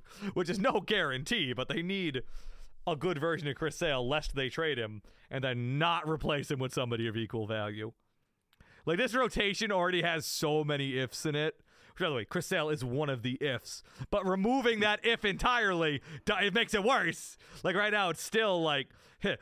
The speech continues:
hopefully Chris Sale can be good. Hopefully Garrett Whitlock can, like, be good as a starter when he actually comes into the season knowing it. Hope, <coughs> excuse me. Hopefully Brian Bayo takes a step forward. Like, a lot of ifs. Not terrible ifs,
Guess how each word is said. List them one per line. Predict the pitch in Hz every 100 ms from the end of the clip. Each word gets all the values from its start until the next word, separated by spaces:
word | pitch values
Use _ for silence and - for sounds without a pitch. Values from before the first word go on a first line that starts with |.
| -
hopefully | - 202 240 - 202 175 151
Chris | 170 151
Sale | 156 139 135
can | 143 127
be | 123
good. | 113 117 113 151 - - -
Hopefully | 196 254 - 208 175
Garrett | 160 156 156
Whitlock | 147 151 151 139
can, | - 135
like, | 131
be | 123 139
good | 151 135
as | 120
a | 135
starter | 147 135 131
when | 127
he | 131
actually | 131 127 127
comes | 147 123
into | 131
the | 127 123
season | 143 135 120 123
knowing | 120 123 127
it. | 139 - - -
Hope, | - 254 262 _ _ -
<coughs> | - 226 -
excuse | - - 240
me. | 131 - _ _ _ _ _ _ _
Hopefully | 156 254 269 233 190
Brian | 170 170 160 143
Bayo | 151 143 139
takes | 160 147 147
a |
step | - 156 147
forward. | - 131 131 127 143 185 - - - - - - -
Like, | 123
a | 110
lot | 123 175
of | 220
ifs. | 359 -
Not | 190 240
terrible | - 349 403 381 285 240
ifs, | 220 220 - -